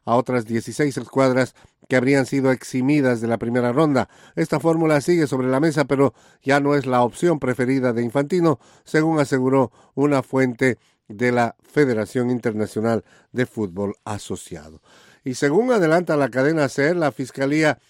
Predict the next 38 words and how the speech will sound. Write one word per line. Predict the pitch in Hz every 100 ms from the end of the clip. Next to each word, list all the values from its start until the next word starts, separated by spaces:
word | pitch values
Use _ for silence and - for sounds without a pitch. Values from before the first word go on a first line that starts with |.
| _ _ _
pretende | 135 135 - 165 170
alcanzar | 143 135 127 - 147 127 _ _ _ _
acuerdos | 123 - 151 143 131
de | 127
conformidad | 147 165 151 143 139 143 135
con | 143 135
los | 131 123
cinco | 170 151 139
futbolistas | 139 135 143 143 143 -
que | 139
investiga | 131 127 - 151 139 131 - _ _
en | 135 143
los | 135
juga-, | 131 131 143 135 120
juzgados | 139 143 131 143 131 117
de | 120
Madrid | 123 123 147 139 117 _ _ -
por | 139
presuntos | 135 127 151 147 127
delitos | 135 143 143 -
contra | 131 120 123
la | 120
hacienda | 117 - 165 139
pública | 185 254 226 147 131 _ _ -
a |
raíz | 135 147 151 139
de | 139
documentos | 135 135 143 135 123
develados | 131 139 127 123 131 131 127
por | 131 127
las | 123 123 -
informaciones | 135 131 120 113 135 127 117
de | 117
la | 113
Red | 113 131
Europea | 120 117 110 127 123
de |
Investigación | 117 113 - 120 120 - 156 151